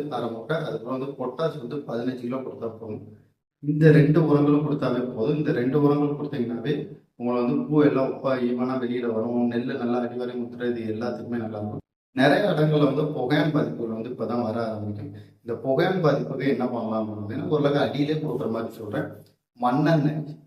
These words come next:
மண்ணெண்ணெய் ரொம்ப முக்கியமானது. வேற ஆயில் எதுவும் கலக்காதீங்க. நிறைய பேர் வந்து ஆயிலெலாம், வண்டி ஊத்துற ஆயிலெலாம் கொடுத்தீங்கன்னா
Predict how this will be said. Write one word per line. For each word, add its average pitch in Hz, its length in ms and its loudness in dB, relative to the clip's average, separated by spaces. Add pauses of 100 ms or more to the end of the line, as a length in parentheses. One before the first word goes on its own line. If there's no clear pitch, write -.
(140)
மண்ணெண்ணெய் 139 500 -2 (180)
ரொம்ப 117 180 -10
முக்கியமானது. 120 420 -4 (180)
வேற - 260 -12
ஆயில் 123 280 -2 (220)
எதுவும் - 320 -16
கலக்காதீங்க. 113 540 -2 (500)
நிறைய 117 220 0
பேர் 123 180 -4
வந்து 120 280 0
ஆயிலெலாம், 123 540 0 (180)
வண்டி 113 240 -6
ஊத்துற 123 300 -6
ஆயிலெலாம் 117 420 0
கொடுத்தீங்கன்னா 113 440 -8